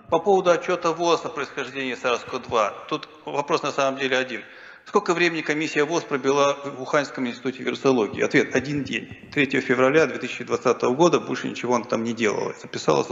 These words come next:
э, записала свои, свой отчёт со слов китайских товарищей, которые, ну,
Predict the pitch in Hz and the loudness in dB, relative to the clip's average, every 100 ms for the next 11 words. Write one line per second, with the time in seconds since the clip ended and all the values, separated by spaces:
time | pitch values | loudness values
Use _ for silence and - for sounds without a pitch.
0 | 113 143 120 117 110 123 123 151 131 - | -4 2 6 6 4 -2 0 2 2 0
1 | 127 123 127 127 - 127 113 - 139 113 | 0 4 6 4 0 0 0 0 -4 -6
2 | - 123 117 - - - - - 131 - | 0 2 2 -4 -16 -20 -20 -2 -2 -2
3 | - 131 143 139 - - 120 117 - 64 | -4 -2 0 0 -6 -4 -2 -2 -4 -8